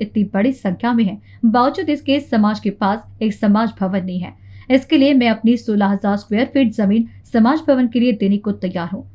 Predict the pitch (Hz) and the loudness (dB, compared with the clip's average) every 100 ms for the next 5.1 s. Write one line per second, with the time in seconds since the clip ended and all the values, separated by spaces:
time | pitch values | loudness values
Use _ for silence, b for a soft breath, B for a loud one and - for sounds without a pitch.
0 | b b b 262 247 330 - 349 269 285 | b b b 2 2 2 -2 -2 0 2
1 | 294 277 269 277 247 214 247 - 220 208 | 0 2 -2 0 0 0 0 -2 -2 0
2 | 240 220 208 - 202 262 262 202 180 - | -2 -4 -4 -2 0 0 0 -2 -2 -8
3 | - 190 - - 208 214 214 202 208 226 | -10 -10 -12 -8 -2 0 0 -2 -2 -8
4 | b b - 220 208 - 196 175 165 180 | b b 2 2 2 0 0 -2 -6 -8
5 | 185 | -10